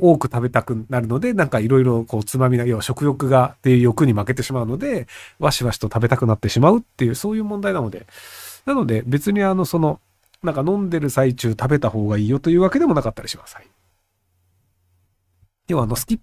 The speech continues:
腹に良くないっていうのは一番最初の段階で、で、それ以降は別にもう飲み始めちゃったんだったらもうしょうがないよねっていう話で。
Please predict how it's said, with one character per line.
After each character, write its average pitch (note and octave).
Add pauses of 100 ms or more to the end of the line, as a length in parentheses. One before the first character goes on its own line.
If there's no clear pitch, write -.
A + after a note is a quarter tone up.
腹 A#3+
に A#3
良 A#3+
く F3
な C3+
い A2
っ -
て -
い A#2
う -
の B2
は A#2+
一 B2
番 C3+
最 C3
初 B2
の A#2
段 A#2
階 A#2
で、 G#2+
で、 E3+
そ -
れ A#3
以 A#3+
降 A#3+
は A2+
別 A2
に B2
も B2
う A2
飲 A2
み B2
始 C3+
め D#3+
ち -
ゃ A#2
っ -
た A#2
ん G#2+
だ G#2
っ -
た -
ら -
も G#2
う -
し -
ょ B2
う -
が A#2
な A#2
い A2
よ G2
ね F#2+
っ -
て -
い -
う -
話 -
で。 -